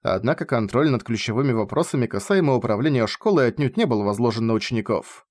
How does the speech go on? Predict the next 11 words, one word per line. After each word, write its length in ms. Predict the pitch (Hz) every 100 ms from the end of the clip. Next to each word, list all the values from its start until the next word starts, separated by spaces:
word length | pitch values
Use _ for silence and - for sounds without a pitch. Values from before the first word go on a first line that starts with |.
| _ _ _ _ _
Большие 420 | 95 95 - 151
волнения 560 | 131 120 107 120 160 123
вроде 300 | 110 113 117
инцидента 480 | 107 110 113 113 98
Бланш, 480 | 92 127 151 - -
произошедшего 720 | 107 101 101 202 - 131 113
в 40 |
апреле 280 | 104 127 139
в 80 | 117
прошлом 360 | - 117 113 107
году, 400 | 104 123 151